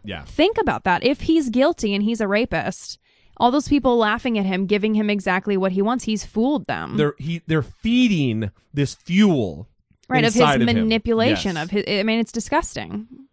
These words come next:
Speaker 1: Well, if you wanna listen to that interview, it's W T F with Marc Maron, one of the most popular podcasts in the world. And it's the Jeff Garlin episode that just took place. It's like the first twenty minutes of the Jeff Garlin episode.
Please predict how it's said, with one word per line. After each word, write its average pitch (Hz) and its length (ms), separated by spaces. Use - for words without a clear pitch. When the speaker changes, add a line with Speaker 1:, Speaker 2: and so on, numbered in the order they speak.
Speaker 1:
Well, 151 380
if 165 140
you 185 100
wanna 220 280
listen 160 280
to 139 100
that 131 180
interview, 107 520
it's 117 200
W 160 420
T 143 220
F 135 160
with 110 140
Marc 127 240
Maron, 113 500
one 151 240
of 143 60
the 135 60
most 131 200
popular 123 380
podcasts 110 800
in 123 120
the 113 80
world. 113 500
And 131 440
it's 147 200
the 139 160
Jeff 139 400
Garlin 147 680
episode 110 560
that 117 160
just 120 320
took 123 200
place. 85 280
It's - 180
like 123 140
the 120 80
first - 340
twenty 156 340
minutes 123 320
of 98 120
the 113 60
Jeff 110 300
Garlin 113 420
episode. 87 560